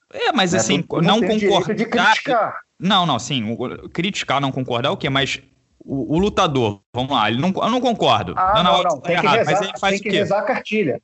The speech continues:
Speaker 1: Pois
Speaker 2: quiser
Speaker 1: é.
Speaker 2: ter sucesso, tem que rezar a cartilha, ponto. Entendeu? Eu digo mais do ponto de vista do público, que muita gente, é, com tudo isso que a gente tá falando aqui, vai chegar e vai falar, "Porra,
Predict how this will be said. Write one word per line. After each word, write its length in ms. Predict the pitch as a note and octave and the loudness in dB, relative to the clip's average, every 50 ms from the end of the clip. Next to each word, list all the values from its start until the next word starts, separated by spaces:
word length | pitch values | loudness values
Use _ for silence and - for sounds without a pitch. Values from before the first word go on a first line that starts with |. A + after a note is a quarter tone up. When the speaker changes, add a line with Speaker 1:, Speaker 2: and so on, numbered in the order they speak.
| _ _ _ | _ _ _
Speaker 1:
Pois 100 | C#3 - | -6 -2
Speaker 2:
quiser 180 | C#3 D3+ G3+ | 0 0 2
Speaker 1:
é. 20 | G3+ | 2
Speaker 2:
ter 100 | E3+ D3 | 0 -2
sucesso, 400 | - D3+ C3+ - D#3 E3 F3+ - | -2 -4 -2 0 0 0 0 0
tem 100 | C4 B3+ | -2 -2
que 80 | B3 | 0
rezar 240 | B3 C4+ B3 A3 C4+ | 0 0 2 2 0
a 20 | C#4 | -2
cartilha, 520 | C4+ - - - - A3 B3+ B3+ F3+ - | -4 -6 -8 -6 -2 0 0 0 0 0
ponto. 520 | - - E3+ A3 G#3+ E3+ - - - E3+ - _ _ _ _ - | 0 0 2 2 2 0 -2 -6 -10 -12 -12 _ _ _ _ -6
Entendeu? 440 | A2+ G#2 B2 B2+ D3+ F#3+ G3 - - - | -4 -2 0 0 2 0 0 -4 -6 -4
Eu 100 | - D3+ C3+ | -2 0 0
digo 200 | C#3+ D#3+ D3+ D3+ | 0 0 0 0
mais 260 | D3 D3 D#3+ F3 E3+ | 0 2 0 0 0
do 80 | F#3+ - | -2 -2
ponto 200 | E3+ F3+ F#3 F3 | -2 -2 -2 -2
de 100 | E3+ F3+ | -2 -4
vista 200 | E3 F#3+ - - | -4 -4 -4 -4
do 100 | G#3 A3+ | -4 -4
público, 440 | - - G#3+ A#3+ G#3+ E3+ B2+ - - - | -2 -2 -2 0 0 0 -2 -4 -6 -6
que 100 | - C#3+ | -6 -4
muita 200 | F3 - - C#3+ | -2 -2 -2 -2
gente, 360 | D#3 F3 - - E3+ E3 - - - _ _ _ _ - | -2 -2 0 0 -2 -2 -4 -8 -16 _ _ _ _ 0
é, 200 | D3 C3+ C3 B2+ - - - - - | 2 2 2 2 0 -4 -10 -8 -4
com 120 | C#3 C#3 - | -2 -2 -2
tudo 280 | - - F3 F#3 F#3 | 0 0 0 2 2
isso 100 | F#3 - | 0 0
que 80 | - - | 0 0
a 20 | |
gente 180 | C#3 D3 - - | 0 0 0 0
tá 80 | - A#2+ | -2 -2
falando 300 | - B2+ A#2+ A#2+ A#2 A2+ | -2 -2 -2 0 0 0
aqui, 460 | - - - C3+ D#3+ F3+ E3 B2+ - - _ _ _ - | -2 -2 -2 0 2 2 0 0 -2 -8 _ _ _ -4
vai 200 | G#2+ A#2+ B2 - | -2 0 0 0
chegar 180 | - C3+ C3+ | 0 2 2
e 40 | D3+ | 2
vai 100 | D#3+ D#3 | 2 0
falar, 180 | - D3 C#3 C3+ | 0 0 0 -2
"Porra, 580 | - - - G#3+ G#3 F#3 C#3 B2 A2+ G#2 G2+ | -2 -2 0 0 2 2 2 0 0 -2 -2